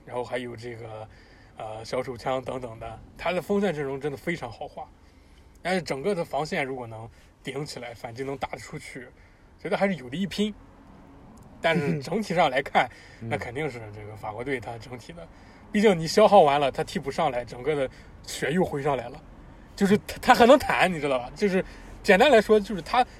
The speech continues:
Speaker 1: 整个阵容就跟巴西队一样，他阵容非常稳定，人员非常，配置非常的丰厚。然后就是你消耗完了，哎，他换人上来，整个团队的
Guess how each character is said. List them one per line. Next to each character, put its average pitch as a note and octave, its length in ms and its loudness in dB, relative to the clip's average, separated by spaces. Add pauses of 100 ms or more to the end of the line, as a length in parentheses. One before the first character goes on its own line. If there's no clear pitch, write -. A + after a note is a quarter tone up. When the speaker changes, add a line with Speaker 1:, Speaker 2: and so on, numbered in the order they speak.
(120)
Speaker 1:
整 F#3 160 0
个 A3+ 140 8
阵 G#3+ 160 2
容 D3 160 -2
就 D3+ 100 -6
跟 E3+ 140 -4
巴 E3+ 140 2
西 G3+ 100 -6
队 F#3 140 -2
一 B2 80 -10
样， B2+ 160 -8 (400)
他 G3+ 160 4
阵 F#3+ 260 0
容 G#3 100 6
非 A#3 140 0
常 D#3+ 160 2
稳 A#2+ 140 -6
定， C3+ 160 -4
人 C#3+ 180 -2
员 F#3 100 0
非 G#3+ 160 -4
常， D3 240 -2 (200)
配 G#3 120 -2
置 D3 160 -2
非 F3+ 140 -4
常 C#3 180 -4
的 A#2+ 120 -8
丰 C3+ 180 -6
厚。 C3 220 -8 (560)
然 C#3+ 100 2
后 F#3+ 100 4
就 F3+ 100 -4
是 D#3+ 120 -2
你 E3 100 -2
消 A#3 240 8
耗 A#3 120 8
完 C3+ 180 4
了， C3+ 80 -6
哎， F3 80 0
他 G3+ 100 -2
换 G3 220 0
人 F3 100 -2
上 E3 200 0
来， B2 160 -8 (340)
整 C#3 160 -6
个 F#3+ 160 4
团 D#3 180 -2
队 D#3+ 220 -2
的 C3+ 60 -12